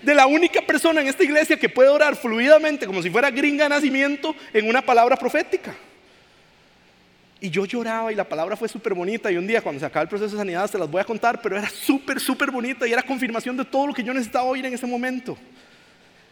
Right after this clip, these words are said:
Y yo decía, yo me fui a mi casa y decía, "Gracias, Señor, porque no soy Satanás. Gracias, gracias, Padre, de verdad".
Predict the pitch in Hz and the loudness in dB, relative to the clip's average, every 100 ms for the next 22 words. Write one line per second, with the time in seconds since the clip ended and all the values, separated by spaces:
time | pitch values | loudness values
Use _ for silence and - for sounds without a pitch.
0 | - 165 208 202 233 190 185 208 240 233 | -14 -2 -2 0 -2 0 -2 -2 -2 0
1 | 240 220 220 226 196 185 202 214 240 214 | 0 0 0 -2 -2 -2 -4 -4 -4 -2
2 | 214 220 214 202 185 214 220 196 185 208 | -2 -4 -6 -8 -6 -6 -6 -6 -6 -6
3 | 214 - - 202 214 220 220 202 - - | -8 -14 -6 -4 -4 -4 -4 -4 -8 -12
4 | - - - 233 262 302 302 247 - 247 | -12 -12 -2 4 6 4 2 -2 2 4
5 | 262 262 226 185 175 180 214 247 220 139 | 6 4 2 2 -2 2 4 6 2 0